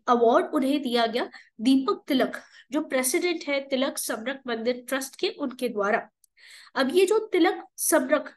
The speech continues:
मंदिर ट्रस्ट है, इसको फाउंड किया गया था नाइनटीन एटी थ्री में और हर साल फर्स्ट अगस्त को ये प्रेजेंट किया जाता है लोकमान्य तिलक जी की डेथ एनिवर्सरी पे उन इंडिविजुअल्स को जिन्होंने रिमार्केबल कॉन्ट्रीब्यूशंस किया है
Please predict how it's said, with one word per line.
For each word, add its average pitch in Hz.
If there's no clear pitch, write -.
मंदिर 269
ट्रस्ट 285
है, 254
इसको 285
फाउंड 262
किया 254
गया 233
था 254
नाइनटीन 240
एटी 233
थ्री 311
में 240
और 320
हर 381
साल 214
फर्स्ट 480
अगस्त 262
को 285
ये 269
प्रेजेंट 247
किया 214
जाता 202
है 240
लोकमान्य 330
तिलक 277
जी 262
की 285
डेथ 240
एनिवर्सरी 214
पे 359
उन 392
इंडिविजुअल्स 254
को 302
जिन्होंने 262
रिमार्केबल 277
कॉन्ट्रीब्यूशंस 254
किया 220
है 254